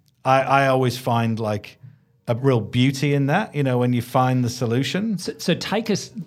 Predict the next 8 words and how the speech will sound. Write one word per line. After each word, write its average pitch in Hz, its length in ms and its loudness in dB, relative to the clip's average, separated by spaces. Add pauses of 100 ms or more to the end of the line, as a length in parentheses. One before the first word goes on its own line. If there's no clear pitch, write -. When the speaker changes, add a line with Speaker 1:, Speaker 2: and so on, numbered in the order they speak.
Speaker 2:
that's - 260 -4
really 113 220 -2
interesting. 101 340 -12
Like, 107 180 -10
take 175 260 -4
us - 200 -2
through 135 540 -2
that, 110 420 -4